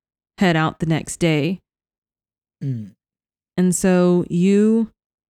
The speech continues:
Speaker 1: drive up to Deer Park Campground. You get to Site twenty-seven using the map provided you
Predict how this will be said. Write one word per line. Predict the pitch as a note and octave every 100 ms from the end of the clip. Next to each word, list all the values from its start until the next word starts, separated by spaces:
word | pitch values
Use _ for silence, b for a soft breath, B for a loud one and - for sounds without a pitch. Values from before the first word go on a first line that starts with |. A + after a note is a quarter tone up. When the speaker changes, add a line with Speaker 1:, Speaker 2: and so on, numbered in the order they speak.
| _ _ _ _ _ _ _ _ _ _ _ _ -
Speaker 1:
drive | - F#3 F#3 G3
up | F3+ F#3+ - - -
to | - G3 F#3+ F#3 F#3 F#3 - - _ _ _ -
Deer | F3 F3+
Park | F3+ F#3 F3 -
Campground. | G3 F3+ - - F3+ F3 F3 F3 - _ _ _ _ _ _ _ -
You | F3
get | E3+ F#3 -
to | - G3 F3+ F#3 F#3
Site | - G3 F3 -
twenty-seven | - F#3 F#3 - F3+ F3+ F3+ F#3+ - - _ _ _ -
using | F#3 F3 F3+
the | F3+
map | E3+ D#3+ D#3+ - - - _
provided | G3 D#3+ D3 D#3 E3+ E3
you | E3+ E3 E3 E3+